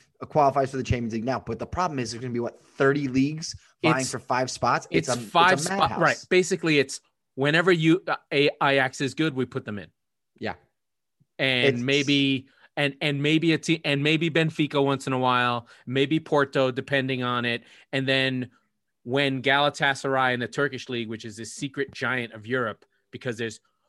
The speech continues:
Speaker 2: three hundred million people in Turkey and they're football mad, whenever that gets bought by some company that figures out how to harness that, it'll be one of those teams. <laughs>
Speaker 1: And it makes you wonder if,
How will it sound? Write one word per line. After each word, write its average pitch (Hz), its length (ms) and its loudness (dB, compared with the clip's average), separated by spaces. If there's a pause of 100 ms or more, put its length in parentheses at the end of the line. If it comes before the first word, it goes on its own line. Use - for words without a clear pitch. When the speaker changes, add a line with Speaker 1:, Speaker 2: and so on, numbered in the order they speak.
(260)
Speaker 2:
three 165 180 4
hundred 147 300 2
million 139 260 0
people 127 320 -6
in 110 80 -6
Turkey 113 520 -6 (300)
and 120 160 -6
they're 110 220 -8 (420)
football 143 320 -2
mad, 113 440 -4 (180)
whenever 160 420 2
that 151 260 2 (300)
gets 147 180 -2
bought 143 320 0
by 139 120 0
some 143 240 -4
company 147 380 -4
that 131 140 -2
figures 135 320 -4
out 135 180 0
how 131 120 0
to 123 160 -2 (180)
harness 139 380 -4
that, 143 300 0 (280)
it'll 147 200 0
be 135 140 -2
one 123 200 -4
of 107 60 -6
those 98 220 -10
teams. - 360 -20
<laughs> - 460 -8
Speaker 1:
And 151 80 0
it 165 40 -2
makes 190 220 -2
you 160 80 -2
wonder 131 540 0
if, 110 280 -2